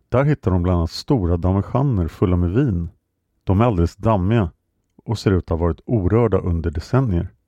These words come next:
En av de modigare i gruppen vågar sig till och med på att smaka på det gamla vinet.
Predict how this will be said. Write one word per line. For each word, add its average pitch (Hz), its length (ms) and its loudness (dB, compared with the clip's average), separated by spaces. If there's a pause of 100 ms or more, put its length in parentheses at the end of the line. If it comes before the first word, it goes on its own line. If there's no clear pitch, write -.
(360)
En 123 400 -2
av 113 120 0
de 107 160 2
modigare 127 380 0
i 101 40 -2
gruppen 92 460 -2
vågar 120 280 -2
sig 139 180 -2
till 151 420 -2
och 139 60 0
med 92 280 0
på 95 160 -8
att 82 80 -8
smaka 131 800 -6
på - 120 -4
det 92 80 -2
gamla 92 280 0
vinet. 107 360 0